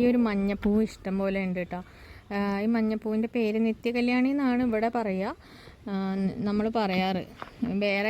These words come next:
എന്തെങ്കിലും പേരുണ്ടോ എന്ന് അറിയില്ല കേട്ടോ. അപ്പോൾ അതിവിടെ ഇഷ്ടം പോലെ ഉണ്ടായി നിൽക്കുന്നുണ്ട് കേട്ടോ. ഞാൻ പറഞ്ഞിട്ടുള്ള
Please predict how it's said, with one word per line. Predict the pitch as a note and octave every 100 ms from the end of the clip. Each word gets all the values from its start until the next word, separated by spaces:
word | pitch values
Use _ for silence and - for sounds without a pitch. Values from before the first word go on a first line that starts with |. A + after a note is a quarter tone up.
| A3+
എന്തെങ്കിലും | A3+ A3+ A#3
പേരുണ്ടോ | A3+ G#3+ A3 A3 A3+
എന്ന് | G#3+
അറിയില്ല | F#3+ G#3 G3+ F3+
കേട്ടോ. | F3 F3 - - - -
അപ്പോൾ | - E3+
അതിവിടെ | F#3 A3+ A#3+ B3
ഇഷ്ടം | - A#3 A3+
പോലെ | A3+
ഉണ്ടായി | G#3+ F#3+ G3
നിൽക്കുന്നുണ്ട് | F#3 F#3 F3+ F3+ F3+
കേട്ടോ. | F3 F3+ - - - - - G3
ഞാൻ | G3 G#3+ A3
പറഞ്ഞിട്ടുള്ള | G3 F#3+ F#3 F#3+ F#3+